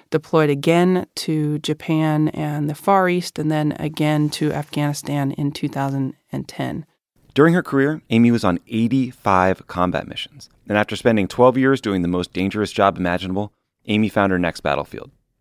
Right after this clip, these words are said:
Speaker 2: She got into politics.
Speaker 1: I went to Capitol Hill.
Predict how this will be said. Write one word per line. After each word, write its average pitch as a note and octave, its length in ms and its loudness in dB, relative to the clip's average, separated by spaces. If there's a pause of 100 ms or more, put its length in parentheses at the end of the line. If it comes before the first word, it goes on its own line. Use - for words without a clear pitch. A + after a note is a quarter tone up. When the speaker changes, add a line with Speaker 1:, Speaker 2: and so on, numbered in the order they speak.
(180)
Speaker 2:
She - 100 -16
got D#2 220 -2
into D#2 120 -10
politics. - 600 -12 (180)
Speaker 1:
I F3 80 -2
went E3+ 160 0
to G3 60 -2
Capitol A3 320 -2
Hill. C#4 260 -2